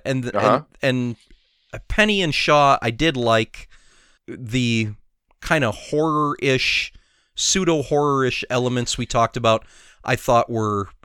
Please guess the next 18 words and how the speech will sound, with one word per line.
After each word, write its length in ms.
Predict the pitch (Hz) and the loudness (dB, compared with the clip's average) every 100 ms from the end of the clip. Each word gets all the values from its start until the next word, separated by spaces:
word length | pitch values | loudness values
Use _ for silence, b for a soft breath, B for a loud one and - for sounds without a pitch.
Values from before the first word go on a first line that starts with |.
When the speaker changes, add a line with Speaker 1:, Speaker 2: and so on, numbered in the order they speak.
| - | -14
Speaker 1:
were 180 | 120 101 | -8 -8
cool. 600 | - - 156 147 135 135 b b b b | -6 0 0 0 -2 -6 b b b b
Um, 320 | - 110 104 104 | 0 2 2 2
we 100 | 113 | 2
haven't 240 | 123 120 | 2 0
seen 200 | - 131 | -2 0
anything 300 | 120 113 110 | 0 -2 -2
like 200 | 107 117 | 0 0
that 160 | 117 113 | 2 0
in 80 | 117 | 0
this 100 | 110 | -4
show 220 | - 117 | 0 -2
before, 400 | 113 - 120 113 B B B B | -2 -2 0 0 B B B B
but 200 | 135 - | 0 4
the, 180 | 139 120 - - - | 2 2 -10 -20 -4
but 200 | 143 - | -2 -2
the 80 | 127 | -8
problems, 1200 | - - - 160 151 135 113 110 104 101 - | -8 -6 2 2 2 0 0 0 -2 -4 -4